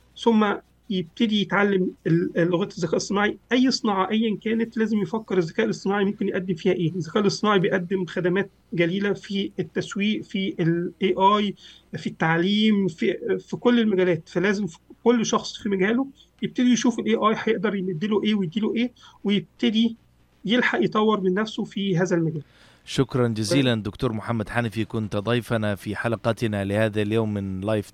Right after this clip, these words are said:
Speaker 2: تك. آه، كنا نتمنى أن يطول الوقت أكثر، ولكن للأسف الشديد سنستكمل معكم مستمعينا الأعزاء باقي المعلومات المتميزة عن هذا الموضوع في حلقتنا القادمة إن شاء الله في الشهر القادم. تابعونا دائما مع يوسف عرب ميديا.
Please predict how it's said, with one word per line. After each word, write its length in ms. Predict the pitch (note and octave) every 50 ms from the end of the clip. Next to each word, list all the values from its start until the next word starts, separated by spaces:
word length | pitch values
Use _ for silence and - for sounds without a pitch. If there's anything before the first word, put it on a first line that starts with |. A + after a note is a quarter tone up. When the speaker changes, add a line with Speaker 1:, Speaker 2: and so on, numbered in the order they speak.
| _ -
Speaker 2:
تك. 160 | B2+ B2+ - _ - - - - - - E3+ D3 - -
آه، 400 | - - G#2+ G#2+ G#2 G2+ G2+ F#2+ -
كنا 280 | - B2+ A#2 A2+ A2 G#2
نتمنى 480 | G#2 G2+ - A#2 A#2+ C#3 C3+ C3 A#2+
أن 100 | A2 G#2 F2+
يطول 340 | G#2+ G#2 G2 F#2 A#2+ A#2+ A#2+
الوقت 400 | A2 G#2+ A2+ B2+ B2 - _ -
أكثر، 340 | A#2+ B2 A#2+ - - A#2+ G#2
ولكن 360 | G#2 G#2 G#2+ A2 - - A2+
للأسف 380 | G#2 G#2 G#2+ A2 G#2+ - A2 G#2+
الشديد 440 | G2 - - A2 G#2+ B2 A2+ G#2 F#2 - - - - - -
سنستكمل 580 | - - D3 C#3+ - - D3+ C#3+ D#3+ E3+ D3+
معكم 320 | C#3 D3 C#3 C3 - B2 A2+
مستمعينا 460 | A2 - - C3 A#2 A#2+ B2+ C3 B2
الأعزاء 360 | A2 G#2 G#2 G#2 G#2 C3 B2+
باقي 400 | A2+ G#2+ C3+ C#3+ - - B2 G#2+ - - - - - - -
المعلومات 500 | - B2 B2 A#2 A2+ A#2 A#2+ C3 C3+ -
المتميزة 640 | B2 A2+ A2 G2+ - A#2 A2+ A#2 C3 D3 D#3 B2+ C3+ A#2
عن 160 | A2 G#2+ G#2
هذا 260 | A2+ B2 C3 A#2 A#2
الموضوع 520 | A2 A2 A2 A2+ A#2+ B2+ D#3+ F3 F3+ D3+ - - - - -
في 80 | B2
حلقتنا 520 | A#2+ A#2+ C#3 C#3 - - C#3+ - C#3 B2+ A#2+
القادمة 420 | A2+ - - C3 A#2+ B2+ A#2+ A#2+
إن 40 | A2+
شاء 140 | - - A#2+
الله 120 | A#2+ A#2+
في 80 | A2 -
الشهر 300 | A2 - - C3+ B2+ A#2+
القادم. 440 | A2+ G#2+ - B2 B2 A#2 A#2 A2 G#2
تابعونا 460 | - B2+ B2+ B2 C#3 D3+ E3+ E3 D#3
دائما 580 | D3+ F3 F#3 F3+ E3 C#3+ C3 B2 A2 G2+ F#2+ -
مع 220 | A#2 G2 G2+ G2+ G2+
يوسف 300 | G2+ A2 A2+ A2 - C3
عرب 240 | B2+ B2+ B2+ A#2
ميديا. 320 | A2+ G2 E2 - F#2 F2+